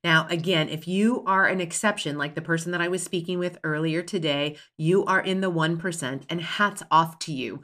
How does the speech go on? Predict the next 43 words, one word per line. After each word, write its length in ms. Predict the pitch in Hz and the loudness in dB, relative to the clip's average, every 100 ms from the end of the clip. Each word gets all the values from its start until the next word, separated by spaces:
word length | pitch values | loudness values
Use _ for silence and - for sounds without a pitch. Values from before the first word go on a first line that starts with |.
| - _ | -18 _
Well 280 | 170 190 190 | 2 6 6
done, 340 | 165 147 135 135 | 4 0 0 -4
mate. 280 | 113 208 - _ - | -4 -4 -8 _ 6
You 120 | 311 | 8
don't 180 | 240 180 | 8 4
need 200 | 180 165 | -2 0
to 80 | 165 | 0
listen 260 | 175 170 | 0 0
to 100 | 165 | 0
the 100 | 170 | 2
rest 240 | 160 165 - | 2 0 -2
of 80 | 170 | -2
this 140 | 170 | -2
podcast 540 | - 135 135 131 - | 0 0 -2 -10 -8
episode, 480 | 143 135 - 143 160 - - | -8 -8 -6 -6 -6 -12 0
but 160 | 262 196 | 2 6
do 180 | 302 | 6
send 260 | 302 214 196 | 6 0 2
it 80 | 175 | 2
on 300 | 147 160 170 - | 2 2 -2 -8
to 120 | - 233 | -4 0
somebody 500 | 208 185 196 190 - | 2 2 0 -4 -8
who 180 | - 226 | 4 6
does 360 | 160 160 160 160 | 6 4 4 2
need 220 | 147 123 | -4 -4
it. 240 | - - - - | -8 -18 -20 -14
<laughs> 180 | - - | -14 -2
All 180 | 220 233 | 2 2
right, 300 | - 156 - - - - 285 - | 2 -2 -4 -18 -20 -8 -8 -2
so 140 | 233 | 2
let's 180 | 233 233 | 2 2
go 140 | 269 | 2
back 260 | 190 190 185 | 6 4 4
to 80 | 180 | 0
the 80 | |
majority 640 | 180 160 139 180 190 185 156 | 0 0 4 6 6 4 2
of 100 | 143 | 0
people 280 | 143 151 | -4 -2
who 120 | 156 185 | 2 2
actually 340 | 180 190 190 | 2 0 2
need 360 | 160 175 196 160 | 4 4 4 2
this 160 | 147 | -2
podcast, 600 | 147 113 127 - - - | -4 -6 -6 -4 -2 -4